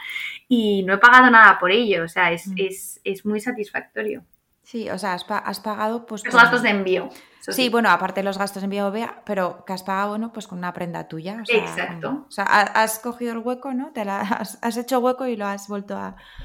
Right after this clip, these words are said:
Speaker 2: a llenar, pero sí que, sí que es verdad que sin, digamos, mercadear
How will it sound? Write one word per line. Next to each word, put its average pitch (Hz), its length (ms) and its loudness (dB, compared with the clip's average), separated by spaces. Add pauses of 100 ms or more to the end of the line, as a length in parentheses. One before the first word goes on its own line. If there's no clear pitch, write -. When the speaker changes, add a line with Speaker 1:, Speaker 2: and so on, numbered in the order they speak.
(100)
Speaker 2:
a 202 140 2
llenar, 202 340 -2
pero 202 360 -4
sí 190 180 -12
que, - 100 -14
sí 190 160 -16
que 202 80 -4
es 190 80 -6
verdad 196 260 -4
que 208 80 -4
sin, 196 500 -4 (300)
digamos, 185 420 -2
mercadear 175 640 -4